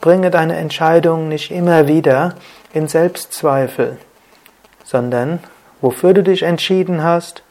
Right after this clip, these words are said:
tue es. Mindestens eine Weile. Nach einer Weile kannst du wieder überlegen. Menschen, die ständig an allem zweifeln, was sie tun, kommen nicht sehr weit. Es ist wichtig,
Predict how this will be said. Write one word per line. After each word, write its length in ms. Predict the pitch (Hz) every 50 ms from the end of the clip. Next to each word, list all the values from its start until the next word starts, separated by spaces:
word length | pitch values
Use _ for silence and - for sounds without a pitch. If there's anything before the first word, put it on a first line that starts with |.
| _
tue 340 | - - 196 175 156 143 147
es. 360 | 160 147 139 135 - - - _ -
Mindestens 560 | 214 240 240 233 233 226 - - 196 - -
eine 260 | 165 180 190 196 190
Weile. 440 | 151 139 123 123 120 113 113 127 127 - _ _ _ _ _ -
Nach 140 | 131 110
einer 300 | 131 139 135 135 131 120
Weile 300 | 131 120 120 127 139 156
kannst 340 | 147 - 160 165 156 - -
du 140 | - 165 156
wieder 320 | 160 170 170 160 139 131
überlegen. 680 | 135 143 131 131 127 120 120 120 123 120 120 131 - - - _ _ _ - - - - - - - - - _ _ -
Menschen, 420 | 135 135 139 139 139 - - 127
die 80 | 131 127
ständig 480 | - - 160 160 170 180 170 165 160
an 120 | 160 160 156
allem 280 | 147 147 143 139 139
zweifeln, 640 | 139 - - 131 131 143 151 143 - 160 143 139 135
was 160 | 139 131 131
sie 100 | 143 131
tun, 420 | 135 - 147 151 151 156 160 160 156 - - - - _ _
kommen 360 | - - 180 180 180 170 160 147
nicht 280 | 135 127 - - -
sehr 200 | - 143 135 131
weit. 420 | 131 123 117 117 123 139 - - - _ _ _ - _ _ _ _ _ _
Es 140 | - 127 120
ist 200 | 131 123 - -
wichtig, 540 | 143 147 147 - - - 160 160 170 - -